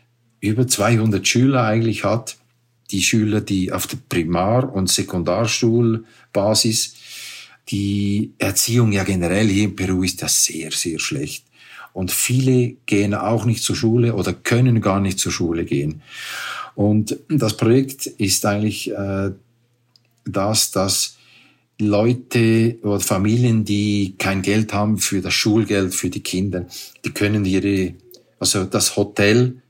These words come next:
finanziert eigentlich den Schüler oder das Projekt.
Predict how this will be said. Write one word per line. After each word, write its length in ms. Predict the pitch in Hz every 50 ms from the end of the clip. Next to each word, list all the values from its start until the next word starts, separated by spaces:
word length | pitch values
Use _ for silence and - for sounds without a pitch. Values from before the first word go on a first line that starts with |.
| _ _ _
finanziert 720 | - - 107 92 92 90 87 - - 104 104 98 95 - -
eigentlich 540 | 85 85 85 - 87 85 87 - - - _ _ _ _ _ _ -
den 160 | 85 82 82
Schüler 580 | - - - 101 98 90 80 78 78 76 - 95
oder 240 | 90 80 - 80
das 220 | 78 87 78 - -
Projekt. 540 | - 85 76 73 147 - - 73 - -